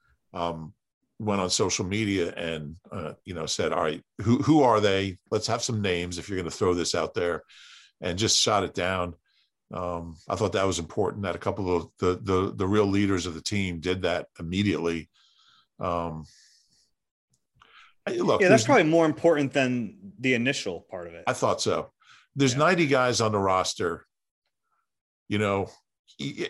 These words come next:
Speaker 1: I don't, is there, is there a team in the N F L where all ninety gri-, ninety guys agree on anything? <laughs> Like,
Speaker 2: Yeah.
Speaker 1: so
Speaker 2: And I mean, and we heard similar stuff about Doug in sixteen. And I think that comes with the territory of not being a hot name, not being,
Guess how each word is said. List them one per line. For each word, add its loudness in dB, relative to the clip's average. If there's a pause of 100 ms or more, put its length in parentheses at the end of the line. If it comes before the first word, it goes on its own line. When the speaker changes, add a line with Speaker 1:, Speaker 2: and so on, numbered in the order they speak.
Speaker 1:
I -2
don't, 0
is 2
there, 4
is 2
there 4
a -2
team -4
in -4
the -2
N 0
F -4
L 2
where 4
all 2
ninety -2
gri-, 0
ninety -4
guys 0
agree -6
on -8
anything? -10
<laughs> -12
Like, -12
Speaker 2:
Yeah. 2
Speaker 1:
so -2
Speaker 2:
And 4
I 4
mean, 4
and 0
we 0
heard 4
similar -4
stuff -6
about -2
Doug -2 (840)
in -6
sixteen. -8
And 0
I 4
think -2
that 2
comes 0
with -8
the -4
territory 0
of -4
not -4
being -4
a -4
hot -2
name, 0 (540)
not -2
being, -2